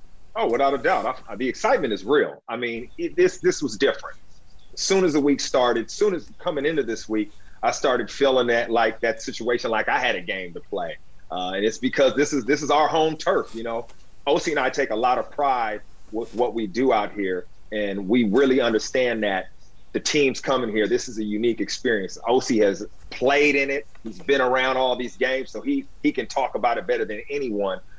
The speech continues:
But just witnessing in it every year is something I really missed, and I'm just really hyped and excited,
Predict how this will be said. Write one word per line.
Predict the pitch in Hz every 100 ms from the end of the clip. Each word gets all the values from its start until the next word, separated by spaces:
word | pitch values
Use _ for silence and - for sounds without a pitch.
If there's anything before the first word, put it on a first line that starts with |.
| -
But | 123 117
just | 151 -
witnessing | 104 151 131 113 120 104
in | 101
it | 98 - -
every | 123 120 123
year | 110 131 104 92 - - -
is | 135
something | - 147 135 123
I | 104
really | 92 110 131 113
missed, | 104 117 - 104
and |
I'm | 104 101 98
just | 110 -
really | 127 117
hyped | - - 123 120 107
and | 92
excited, | - - 120 117 101 92